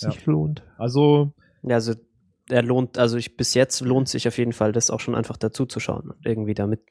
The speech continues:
Speaker 3: da so dabei zu sein, wie sich diese Serie so langsam
Speaker 1: Das bedeutet
Speaker 3: entfaltet.
Speaker 1: aber, wir werden das alle weiterverfolgen, bis auf Lukas.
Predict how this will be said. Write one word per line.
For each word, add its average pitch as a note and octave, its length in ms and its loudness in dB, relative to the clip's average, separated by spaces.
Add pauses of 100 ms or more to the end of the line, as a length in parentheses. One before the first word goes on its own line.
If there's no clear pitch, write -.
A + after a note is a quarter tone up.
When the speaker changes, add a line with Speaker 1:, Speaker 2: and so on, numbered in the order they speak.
Speaker 3:
da G#2+ 160 0
so A2 280 -4 (100)
dabei A2 280 6
zu - 140 -4
sein, G#2+ 340 0
wie G#2 80 -6
sich - 200 -10
diese A2 200 -4
Serie G#2+ 340 -2
so A2 100 -6
langsam G2+ 340 -8
Speaker 1:
Das - 100 -6
bedeutet C3+ 200 4
Speaker 3:
entfaltet. C3 120 6
Speaker 1:
aber, B2+ 60 4
wir B2 80 4
werden B2 240 2
das A#2 140 -4
alle B2+ 340 0
weiterverfolgen, C3 680 -2
bis A#2+ 100 -4
auf A#2 160 -4
Lukas. A2 460 -8